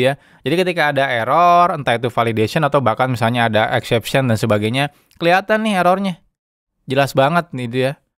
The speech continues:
Yang paling parah tuh kalau sampai ada S Q L sintaknya gitu ya. Nah, ini, ini, ini bahaya banget. Nah, ini bisa kelihatan semuanya tuh. Nah, ini kurang jelas. Nah, ini. Nah, ini jadinya ya kelihatan banget gitu ya. Nah, ini artinya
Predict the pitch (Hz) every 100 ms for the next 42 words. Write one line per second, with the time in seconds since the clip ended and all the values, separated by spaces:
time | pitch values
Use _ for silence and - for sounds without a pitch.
0 | _ _ _ _ _ 131 127 131 143 147
1 | 156 190 170 151 143 135 127 123 127 -
2 | 135 127 127 123 123 120 120 - - 131
3 | 156 170 127 127 123 107 104 120 _ _
4 | - 107 107 135 123 139 151 147 156 110
5 | 101 101 98 131 131 - 101 98 123 139
6 | 117 113 110 110 117 104 - 107 95 98
7 | _ - _ _ _ _ _ _ _ _
8 | - 110 110 110 95 101 98 104 98 98
9 | - _ _ _ _ _ _ _ _ _
10 | _ _ _ _ _ _ - 113 147 143
11 | 110 107 135 160 156 _ _ _ - 113
12 | 110 - - 131 127 123 156 202 160 117
13 | 113 127 110 107 104 143 170 127 110 107
14 | 139 180